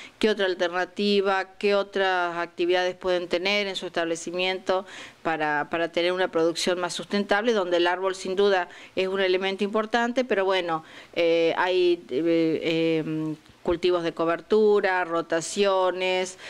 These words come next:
eh, cortinas, la asocia-, la producción ganadera conjunta con la agrícola, que no todos los productores van a hacer todo lo mismo, porque se analiza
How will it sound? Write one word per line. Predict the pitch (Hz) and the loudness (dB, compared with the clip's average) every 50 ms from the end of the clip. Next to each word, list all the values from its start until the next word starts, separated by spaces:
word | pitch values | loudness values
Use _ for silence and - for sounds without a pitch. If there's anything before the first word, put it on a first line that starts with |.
| - - - - | -16 -16 -12 -6
eh, | - 160 160 156 156 156 156 151 | -4 -2 0 0 2 0 0 0
cortinas, | - 180 180 180 - - - 214 214 208 202 190 185 190 190 185 185 185 185 190 190 - - 160 - | 0 0 0 -2 -2 -2 0 2 2 4 2 2 0 0 0 0 2 0 0 -2 -4 -8 -12 -6 -2
la | 170 170 175 170 165 165 165 160 160 160 | 0 2 2 2 2 2 0 0 0 0
asocia-, | 160 151 - 170 160 175 165 160 - | 0 -2 -4 -4 0 0 0 2 2
la | 156 170 160 156 156 156 156 156 156 156 156 151 156 151 - - | 0 0 0 0 0 0 0 0 0 0 0 0 -2 -2 -2 0
producción | 170 165 165 160 160 - 190 175 175 170 | 0 0 0 0 -2 -2 0 0 0 0
ganadera | 175 170 165 165 165 170 185 185 190 185 180 170 | -2 -2 0 0 0 0 0 2 2 0 0 -2
conjunta | - 170 160 - 180 170 175 160 | -2 -6 -6 -4 -4 -2 -2 -2
con | 170 160 | 0 0
la | 160 160 | 0 0
agrícola, | 165 180 196 220 233 220 208 - 196 190 190 190 196 202 - - - - | 0 0 0 2 0 0 0 0 0 2 2 0 0 -4 -10 -18 -14 -6
que | - 220 226 | -2 -2 0
no | 240 254 | 0 0
todos | 254 - 220 220 220 | 0 0 2 2 2
los | 214 208 | 2 0
productores | - 180 170 170 - 185 185 185 | 0 -2 -2 -2 0 0 0 0
van | 180 185 185 | 0 0 -2
a | 185 | -2
hacer | 180 - 208 196 202 - - - _ _ | 0 0 -2 -2 -4 -8 -20 -20 _ _
todo | - 190 180 185 190 | -2 0 2 2 2
lo | 202 226 247 | 2 2 4
mismo, | 269 277 262 254 247 262 285 269 - - - - | 4 6 6 6 6 6 4 2 -2 -14 -10 -8
porque | - - - 165 | -8 -6 -6 -6
se | 156 - 165 | -4 -4 -4
analiza | 156 165 165 175 180 185 - 202 185 175 | -2 0 0 0 0 0 0 -2 -2 -2